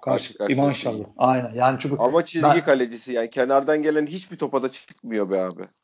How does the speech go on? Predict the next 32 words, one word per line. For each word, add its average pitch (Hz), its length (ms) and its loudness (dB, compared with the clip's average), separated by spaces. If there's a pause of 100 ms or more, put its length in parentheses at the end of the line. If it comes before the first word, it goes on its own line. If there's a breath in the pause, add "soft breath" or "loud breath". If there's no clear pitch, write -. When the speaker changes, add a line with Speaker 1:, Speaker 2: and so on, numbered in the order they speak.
(240)
Speaker 1:
Ya 78 300 0
abi - 560 -6
zor. 170 340 2
Altay'da 156 560 2
da 165 60 0
o 131 140 0
var 110 120 -4
mesela. 113 720 -10
O 120 80 -4
adam 127 300 -4 (340)
kedi 151 240 2
kaleci. 127 460 -2 (220)
Ersin 123 440 -10
gibi 120 180 -10
değil. 208 240 -8 (280 loud breath)
O 156 120 4
da 160 60 6
yeni 147 220 4
yeni 120 160 0
yapmaya 117 340 -4
başladı. 113 320 -6
İnşallah 160 400 4
Ersin 165 360 0
de 175 60 -4
yapar. 175 360 -4 (380)
Yani 131 260 -2
o 143 340 -2
şimdi 147 220 -14 (180)
bu 120 140 -12
teklif 147 560 0
var 156 220 4
bilmem 151 340 4